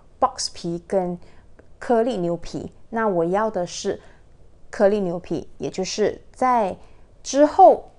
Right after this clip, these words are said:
过后的两个月、三个月后，我才知道原来我们马来西亚没有这个颗粒牛皮这个货。那兜兜转转，我又拜托一位朋友，他们去联系，啊，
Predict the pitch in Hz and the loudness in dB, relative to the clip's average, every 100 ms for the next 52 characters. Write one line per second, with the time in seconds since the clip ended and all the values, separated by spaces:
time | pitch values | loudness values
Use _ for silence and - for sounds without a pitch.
0 | - - 294 294 294 269 202 185 160 160 | -20 2 4 6 4 4 2 2 -2 -4
1 | 226 254 220 - 196 196 233 240 226 240 | -2 -2 -4 -4 -4 -2 -2 -2 -2 -2
2 | - 180 170 - 175 - 190 - - 180 | -2 -8 -10 -6 -8 -4 -4 -4 -4 -6
3 | 175 175 170 170 165 170 165 165 170 208 | -4 -4 -4 -6 -6 -4 -4 -6 -6 -2
4 | 202 202 175 - - - 196 - - 202 | 0 2 0 -4 -8 -4 -6 -6 -6 -4
5 | 185 214 180 170 170 170 - 175 175 - | -2 -4 -8 -8 -12 -18 -16 -12 -10 -2
6 | 247 - - - - - - - - - | -2 -2 -20 -20 -20 -20 -20 -20 -20 -20
7 | - - 370 320 - 262 262 262 247 247 | -20 -6 -4 -4 0 0 2 2 0 -2
8 | 180 185 190 - - - - - 190 285 | -4 -2 -4 -4 -10 -20 -12 -2 0 0
9 | 302 294 269 - 240 214 208 208 - - | -2 -2 -2 -2 2 4 2 -4 -20 -6
10 | 254 247 240 202 - 196 180 190 170 - | 0 2 2 0 -4 -4 0 0 -2 -6
11 | - - 220 196 190 285 247 190 175 175 | -20 -8 -4 -4 -4 -6 -4 -2 -4 -6
12 | - 262 233 - - - 180 160 156 170 | -6 -6 -8 -12 -20 -14 -10 -8 -10 -14